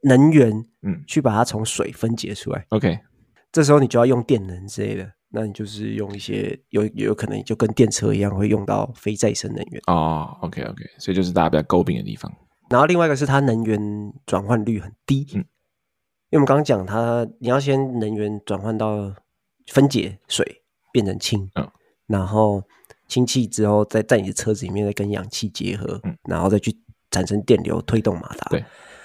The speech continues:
Speaker 1: 它转换率大概从刚刚一开始你使用的电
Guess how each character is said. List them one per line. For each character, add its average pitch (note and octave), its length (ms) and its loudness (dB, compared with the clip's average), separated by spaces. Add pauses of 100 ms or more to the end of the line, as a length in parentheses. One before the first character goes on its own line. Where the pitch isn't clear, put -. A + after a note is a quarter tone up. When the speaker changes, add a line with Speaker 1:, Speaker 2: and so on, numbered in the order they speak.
(840)
Speaker 1:
它 D#3+ 120 4
转 - 400 -2
换 D3 140 2
率 D#3 100 4
大 D3 80 6
概 C#3+ 160 6
从 G#2 380 -4
刚 A#2+ 120 -4
刚 B2 360 -4 (140)
一 C#3+ 100 -8
开 B2 180 2
始 G2+ 320 -4
你 G#2 100 -8
使 G#2+ 200 -2
用 A2 160 0
的 G#2 40 -6
电 A2 200 0